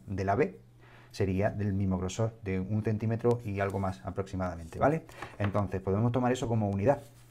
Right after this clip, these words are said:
Si esto va a tener como unidad, podemos tomar esta,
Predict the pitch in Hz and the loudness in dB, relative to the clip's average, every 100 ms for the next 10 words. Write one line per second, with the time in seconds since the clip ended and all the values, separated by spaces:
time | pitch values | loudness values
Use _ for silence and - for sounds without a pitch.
0 | - - - - - 123 139 156 156 151 | -20 -20 -20 -6 4 6 6 8 8 8
1 | 151 156 151 - 147 147 147 151 151 - | 4 4 2 0 4 4 4 8 8 8
2 | - - 101 104 107 104 104 117 - - | 2 0 2 2 0 0 2 0 -6 -20
3 | - - - - - - - - - - | -20 -20 -20 -20 -20 -20 -20 -20 -20 -20
4 | - - - - - - - - - - | -20 -20 -20 -20 -20 -20 -20 -20 -20 -20
5 | - - 98 - | -10 -4 -4 -6